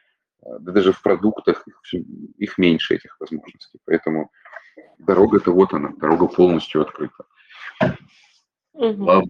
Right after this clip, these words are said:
Speaker 2: Мгм.
Speaker 1: еще раз, зайти сюда, ну, там, с пониманием,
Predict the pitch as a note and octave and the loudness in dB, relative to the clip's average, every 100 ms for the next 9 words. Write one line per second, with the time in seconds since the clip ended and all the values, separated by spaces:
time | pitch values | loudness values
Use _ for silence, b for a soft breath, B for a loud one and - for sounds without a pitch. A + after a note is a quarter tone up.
0 | - D#2 - - _ D#2+ - E2 D#2 - | -6 -10 -12 -18 _ -14 -4 -4 -4 -8
1 | F2+ F2+ F2+ - G#2+ - E2 F2 F2+ D#2 | -2 2 2 0 -8 -8 -4 0 2 0
2 | E2 - C2 C2+ B1+ - - E2 D#2 D#2 | -8 -16 -20 -20 -20 -20 -16 -12 -10 -4
3 | E2 D#2+ D2 C2+ | -2 -2 -6 -10